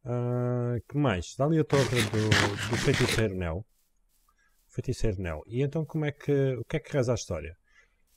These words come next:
Eu vou tentar dar assim uma geral, assim um bocado por alto. Ah, existia o feiticeiro Neo, que estava a usar a feitiçaria negra, e o rei,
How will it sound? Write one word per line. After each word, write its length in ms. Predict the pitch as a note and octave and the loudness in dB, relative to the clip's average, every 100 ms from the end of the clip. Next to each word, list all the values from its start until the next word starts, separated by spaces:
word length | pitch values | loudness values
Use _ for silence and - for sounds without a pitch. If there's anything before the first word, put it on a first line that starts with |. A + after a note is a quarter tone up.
| _ _ | _ _
Eu 100 | C#3 | -2
vou 120 | C#3+ | 0
tentar 240 | F3 D#3+ E3+ | 0 0 0
dar 200 | D#3 D3+ | 0 -2
assim 1120 | C#3 D#3 D3 C#3+ C#3+ C#3 C#3 C3+ C3+ C3 B2+ - | -4 -2 -2 0 -2 -2 -2 0 -2 -2 -6 -4
uma 220 | C3+ C3 | 0 0
geral, 380 | A2 A2+ G#2+ G#2 | 0 -2 -2 -4
assim 380 | - B2 A#2+ | -4 -4 -4
um 60 | A#2 | -6
bocado 800 | - B2 A2+ - A2+ A2 G#2 F#2+ | -6 -6 -6 -4 -2 -2 -2 -4
por 120 | - G2 | -6 -6
alto. 280 | D2+ - - _ _ _ _ _ _ | -6 -14 -20 _ _ _ _ _ _
Ah, 260 | A#2 A#2+ A2 - - | -8 -6 -8 -14 -8
existia 420 | A#2+ B2 B2+ - D3+ | -2 -2 0 2 2
o 40 | |
feiticeiro 1000 | - C#3 C3 - C3 A#2+ A#2 A#2 A2+ A2+ | 2 -2 -2 2 2 4 2 2 2 2
Neo, 280 | G#2+ F#2 G#2+ | 0 -2 -4
que 120 | - | -6
estava 200 | - A#2 | -2 -2
a 20 | |
usar 300 | G#2+ A2 G#2+ G#2 | 0 0 0 0
a 220 | G#2 F#2+ | -2 -4
feitiçaria 480 | - G#2+ - A2 G2+ | -6 -6 -4 -2 -2
negra, 360 | F2 E2+ G2 - _ _ - | -4 -6 -10 -14 _ _ -6
e 220 | A2 A2 | -2 0
o 320 | A#2 A#2+ A#2 | 0 0 0
rei, 320 | G2 G#2+ F#2+ | 0 0 -2